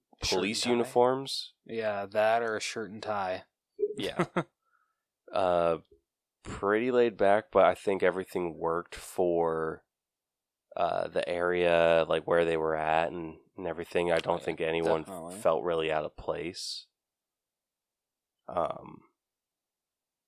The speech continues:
Speaker 2: so I, I, honestly, I don't have too much to say about <laughs> costumes.
Speaker 1: No, I don't either. I mean, what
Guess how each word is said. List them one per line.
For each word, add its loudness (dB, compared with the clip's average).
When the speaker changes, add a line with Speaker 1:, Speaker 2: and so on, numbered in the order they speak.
Speaker 2:
so -2
I, -2
I, -10
honestly, -6
I -4
don't 0
have -6
too -14
much -12
to -14
say 0
about -2
<laughs> -
costumes. -2
Speaker 1:
No, -2
I -6
don't -6
either. -6
I -2
mean, -14
what -10